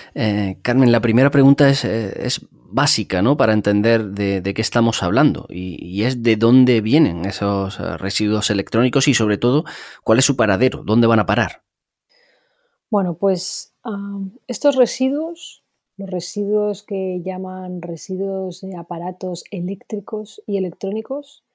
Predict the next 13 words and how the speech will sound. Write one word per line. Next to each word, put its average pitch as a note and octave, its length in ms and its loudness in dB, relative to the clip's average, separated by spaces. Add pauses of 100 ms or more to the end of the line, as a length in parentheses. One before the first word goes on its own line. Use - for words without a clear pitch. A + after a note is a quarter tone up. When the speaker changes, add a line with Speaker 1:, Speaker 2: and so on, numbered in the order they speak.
(260)
Speaker 2:
vienen A#3+ 220 2
principalmente A3+ 760 0
de A#3 100 4
los F#3+ 140 -6
países F#3+ 320 -4
desarrollados. F3 760 -4 (160)
Vienen F#3 320 -10
de F3+ 160 -6
Europa F3 300 -6
Occidental, F3 1040 -6
de D#3+ 160 -10
Europa, D#3+ 760 -2
Canadá, E3 840 -8